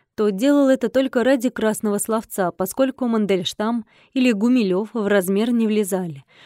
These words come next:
Да и учеником Пушкина Сильвинский, по мнению Бориса Леонидовича,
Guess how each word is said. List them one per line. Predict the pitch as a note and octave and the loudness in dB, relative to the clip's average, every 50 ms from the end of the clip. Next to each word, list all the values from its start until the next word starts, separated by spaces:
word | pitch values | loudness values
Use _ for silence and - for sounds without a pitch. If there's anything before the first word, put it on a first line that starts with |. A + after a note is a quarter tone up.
| - _ - | -20 _ -4
Да | B3 A#3 | -2 0
и | B3 A#3 A3 | 2 2 2
учеником | G#3+ G3+ - A3+ G#3+ G#3 G3 - - B3+ B3+ A3 | 0 0 -2 -2 -2 -2 -2 -2 -2 -2 -2 -4
Пушкина | - - C4 - - - A3 G#3+ G#3+ G3+ | -4 -6 -10 -8 -6 -4 -2 -2 -2 -2
Сильвинский, | - A3 G#3 G3 F#3 G3+ G#3 G3 - A3+ G#3 | -2 -2 -2 -2 0 -2 -2 -2 -4 -4 -2
по | - G3+ G3 | 0 0 0
мнению | G3+ G3+ G3 G3 G3 F#3+ F#3 | 0 0 0 0 0 -2 0
Бориса | F3 F#3+ F3+ F#3 F#3+ - G#3 | 0 -2 -2 -2 -4 -6 -4
Леонидовича, | G3 F#3+ F#3+ F#3+ G3 A3 B3+ B3 C4 B3+ B3+ - - B3+ A3+ | -2 -2 -2 -2 -2 -2 -2 -2 -2 -2 -4 -4 -6 -8 -8